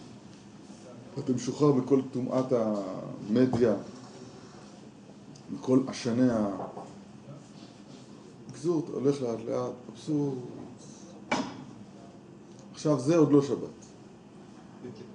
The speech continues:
זה הקופסה של הנרתיק, של הכלי של שבת. זאת אומרת, החובות האיברים, גם מה שמתענגים מזה, זה ודאי טוב מאוד, אני לא מכחיש.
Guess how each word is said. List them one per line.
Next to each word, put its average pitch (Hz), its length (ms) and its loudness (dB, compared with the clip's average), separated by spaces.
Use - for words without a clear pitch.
זה 165 520 6
הקופסה 139 600 2
של 120 160 -2
הנרתיק, 117 520 4
של 123 160 2
הכלי 185 520 4
של 107 100 -2
שבת. 104 260 0
זאת - 100 -12
אומרת, 113 200 2
החובות 180 380 4
האיברים, 151 520 6
גם 196 320 8
מה 175 100 6
שמתענגים 143 640 2
מזה, 113 280 2
זה 101 160 2
ודאי 127 240 8
טוב 131 200 6
מאוד, 147 360 8
אני 90 100 -10
לא 98 60 -2
מכחיש. 101 360 0